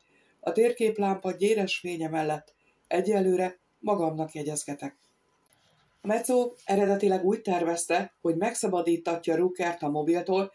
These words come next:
és csak ezután szökteti meg imádottját, vagyis valaki figyelmeztette őt az akciózsaru közeledésére. Kicsoda?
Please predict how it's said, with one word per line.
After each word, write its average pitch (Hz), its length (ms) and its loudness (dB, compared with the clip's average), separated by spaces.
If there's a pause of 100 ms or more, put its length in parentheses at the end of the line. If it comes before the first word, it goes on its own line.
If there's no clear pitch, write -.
(340)
és 220 180 4
csak 220 260 -4
ezután 190 400 0
szökteti 180 440 -4
meg 170 180 -2
imádottját, 156 720 -2 (360)
vagyis 254 280 2
valaki 240 300 2
figyelmeztette 190 800 2
őt 185 180 4
az 185 100 0
akciózsaru 170 760 0 (220)
közeledésére. 156 920 0 (240)
Kicsoda? 160 580 2